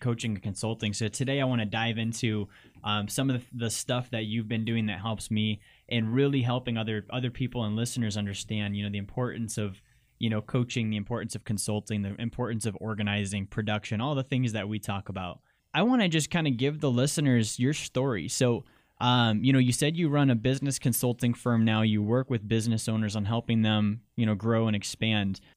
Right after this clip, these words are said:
Thinking back on you look in your past, like, what were some of the moments that, that really got you interested in that and really, you know, interested in the never settle mindset?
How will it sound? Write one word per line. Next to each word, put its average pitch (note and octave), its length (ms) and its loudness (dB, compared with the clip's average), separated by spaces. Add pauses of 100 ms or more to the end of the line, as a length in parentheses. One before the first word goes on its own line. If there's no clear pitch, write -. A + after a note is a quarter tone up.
(160)
Thinking F3+ 340 4
back C#3+ 280 2
on A#2+ 140 6
you A#2+ 100 6
look B2+ 200 2
in A#2+ 100 4
your A#2 120 4
past, A2+ 400 0
like, G#2+ 160 -2
what C#3+ 200 2
were F#3 120 0
some D#3 240 2
of C3+ 40 4
the B2+ 60 4
moments A#2+ 520 6
that, G#2+ 420 0
that G#2+ 200 -2
really C3+ 280 2
got B2 260 -2
you A2 160 2
interested A#2+ 560 0
in G#2+ 120 2
that G#2 260 0
and A#2 120 0
really, D3+ 280 4
you B2+ 240 2
know, A#2 140 4
interested C3 600 0
in A2+ 120 4
the A2 60 2
never A2 300 2
settle G#2+ 340 -2
mindset? G2+ 420 -4